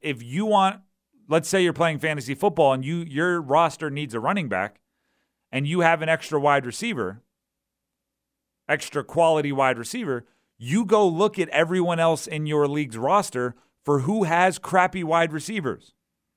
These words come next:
And then you offer them,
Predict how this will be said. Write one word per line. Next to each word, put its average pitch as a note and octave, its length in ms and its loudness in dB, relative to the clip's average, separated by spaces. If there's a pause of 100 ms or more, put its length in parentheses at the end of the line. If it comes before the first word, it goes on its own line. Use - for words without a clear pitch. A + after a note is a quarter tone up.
(1300)
And G#2+ 100 -8
then C#3+ 140 -2
you D#3 120 2
offer D3+ 300 2
them, F#3+ 380 -2